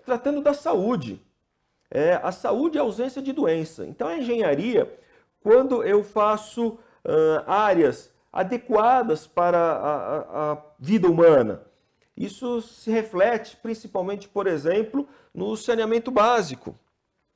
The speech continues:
né, que é outro item que a gente tem pra discutir hoje. Então, quando eu tenho um, uma localidade com elevados índices de saneamento básico, eu tenho baixíssimos índices de adoecimento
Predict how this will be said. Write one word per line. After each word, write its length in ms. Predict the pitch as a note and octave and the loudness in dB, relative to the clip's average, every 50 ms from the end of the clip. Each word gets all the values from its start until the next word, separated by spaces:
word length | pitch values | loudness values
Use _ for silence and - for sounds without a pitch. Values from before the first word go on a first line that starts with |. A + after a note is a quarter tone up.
| _ _ _ | _ _ _
né, 160 | A#2 B2 B2+ | -10 -10 -10
que 120 | B2+ - C3+ | -8 -6 -6
é 40 | |
outro 200 | C#3 D3 C#3+ D#3+ | -6 -6 -6 -8
item 160 | D#3 D3 - D3+ | -8 -8 -8 -8
que 60 | D3+ | -10
a 40 | C#3+ | -10
gente 100 | C#3+ - | -10 -6
tem 140 | - D#3 D3 | -4 -4 -4
pra 120 | D3+ - C3 | -4 -6 -10
discutir 380 | - - - C#3 C3+ - D3+ | -12 -10 -10 -10 -8 -2 0
hoje. 380 | C#3+ E3 G3 F#3+ D#3 C3 A#2+ - - _ _ _ _ _ _ _ _ _ | 2 4 6 4 4 2 -2 -8 -14 _ _ _ _ _ _ _ _ _
Então, 320 | - A3+ A3 G#3 A3 A3 - | 0 2 2 2 2 -2 -2
quando 200 | - C#4 D#4+ E4 | -2 -2 0 0
eu 120 | D#4+ D4 | -2 -2
tenho 540 | C#4 - - F#3+ E3 D#3 D3 C#3+ C#3 C3 C#3 - _ _ _ _ | -4 -2 -2 0 0 0 0 -2 -4 -6 -8 -14 _ _ _ _
um, 180 | - - F#3 F#3 | -12 -12 -12 -12
uma 220 | - - E3 F3+ F#3 | -12 -8 -4 -4 -2
localidade 1000 | F#3 G3 G3 - G3+ F#3+ F#3+ E3+ B2 D3 D3 D#3 D#3+ D#3 C3+ A#2+ A2 A2 G2 - _ _ _ _ _ _ | -2 -2 -2 -2 -2 -2 -2 -2 0 2 2 2 4 2 0 0 -2 -10 -16 -20 _ _ _ _ _ _
com 160 | - E3+ F#3 | -8 -6 -4
elevados 680 | G3 G3 F#3 D#3 D#3 F3+ F#3 G#3+ A3 A3 F#3 D3+ D3+ | -2 -4 -4 -4 -2 -2 -2 0 -2 -4 -8 -8 -8
índices 360 | E3+ G#3 A3+ G#3 - - F#3+ | -6 -6 -4 -6 -6 -8 -14
de 80 | E3 - | -14 -14
saneamento 600 | - - F#3 E3+ E3 D#3 D3 D#3 D#3+ D#3+ - D3+ | -10 -8 -6 -4 -4 -4 -4 -4 -6 -6 -8 -6
básico, 720 | A2+ A2+ B2 C#3 E3 F#3+ F3+ C3+ C3 B2 - A#2+ G#2+ - - _ _ _ _ _ _ _ _ | -2 0 2 4 4 2 2 0 -6 -12 -12 -14 -14 -14 -16 _ _ _ _ _ _ _ _
eu 120 | - E3 | -4 -4
tenho 200 | E3 - G#3+ G#3+ | -2 -2 -4 -2
baixíssimos 840 | F3+ G#3+ B3 A#3+ A#3 - - - C4 C4+ B3+ - B3+ B3+ A3+ F3+ E3+ | 0 2 2 2 2 -2 -4 -4 -4 -4 -4 -6 -8 -8 -8 -8 -8
índices 460 | F#3 G#3+ A#3+ A3+ - - D#3 C#3+ - _ _ _ _ _ _ - | -8 -6 -8 -8 -10 -14 -20 -20 -20 _ _ _ _ _ _ -18
de 200 | C#3+ D#3 G3+ - | -14 -2 -2 0
adoecimento 1000 | A3 - B3+ A3+ A3 G#3 G3+ G#3 - - - G3+ F#3+ G#3+ A#3+ B3 A#3 - D3 - | 0 4 4 4 4 4 2 -2 -6 -12 -8 -2 0 0 0 0 -4 -6 -10 -10